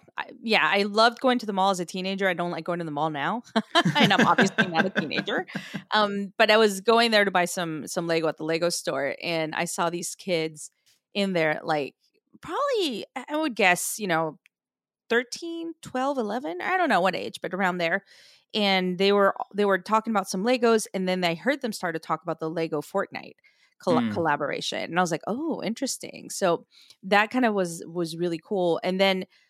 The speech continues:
Speaker 1: um, I went to lunch at a restaurant there at the mall, and then, you know, I sat down and listened to, uh, you know, <laughs> eavesdropped on the conversation of the family that was across from me. It was,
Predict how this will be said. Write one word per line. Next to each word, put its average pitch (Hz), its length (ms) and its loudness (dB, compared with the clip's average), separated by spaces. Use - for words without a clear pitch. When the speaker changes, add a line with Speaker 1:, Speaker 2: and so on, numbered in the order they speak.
Speaker 1:
um, 175 480 2
I 202 80 4
went 208 220 -2
to 220 100 -4
lunch 185 360 0
at - 140 -4
a 165 40 0
restaurant 160 440 -2
there - 140 -6
at - 100 -10
the - 60 -12
mall, 226 540 4
and 170 200 -4
then, 156 320 -4
you 208 100 -6
know, 160 120 -10
I 165 80 -8
sat - 260 -8
down 175 300 -4
and 156 140 -6
listened 165 300 -8
to, 160 280 -6
uh, 156 220 0
you 262 100 2
know, 180 160 4
<laughs> 214 240 2
eavesdropped 220 600 4
on 180 80 4
the 180 60 -2
conversation 170 640 0
of 156 60 -6
the 180 60 -12
family 170 360 -2
that 139 120 0
was 147 120 -2
across - 340 -2
from 160 180 -8
me. 190 200 -4
It 165 60 -4
was, 151 220 -6